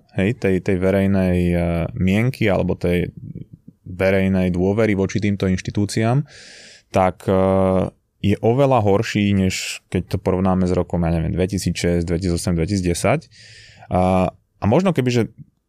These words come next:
posadíme oproti sebe Roberta Fica, toho akože skorého, z tej prvej, druhej vlády a, a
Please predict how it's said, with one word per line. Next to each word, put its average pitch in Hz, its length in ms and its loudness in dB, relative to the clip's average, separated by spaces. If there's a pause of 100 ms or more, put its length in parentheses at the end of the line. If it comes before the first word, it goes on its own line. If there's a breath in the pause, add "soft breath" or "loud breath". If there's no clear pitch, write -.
(640)
posadíme 113 540 0
oproti 104 320 0
sebe 95 640 0
Roberta 104 420 0
Fica, 98 320 -2
toho 87 320 -2
akože - 240 -4
skorého, 110 640 0
z 90 160 -4
tej 87 60 -2
prvej, 98 340 0
druhej 98 240 2
vlády 131 400 2
a, 110 160 2
a - 100 0